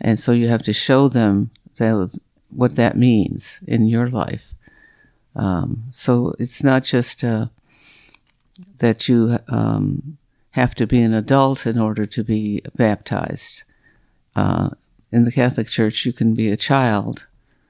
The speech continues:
and have parents that are teaching you the, the message of the gospel. So, um,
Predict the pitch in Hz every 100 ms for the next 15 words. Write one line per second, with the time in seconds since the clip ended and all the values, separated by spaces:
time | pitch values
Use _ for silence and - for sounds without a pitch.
0 | _ _ _ 127 113 104 98 117 - -
1 | 120 110 - 143 135 117 98 - 113 101
2 | - 123 - 120 110 107 95 117 - _
3 | _ _ _ _ - 110 107 - - 120
4 | 117 101 - 98 - 98 110 104 90 95
5 | - - 101 - _ _ _ _ _ _
6 | _ _ _ - 127 107 95 113 - _
7 | - 101 95 - - - 113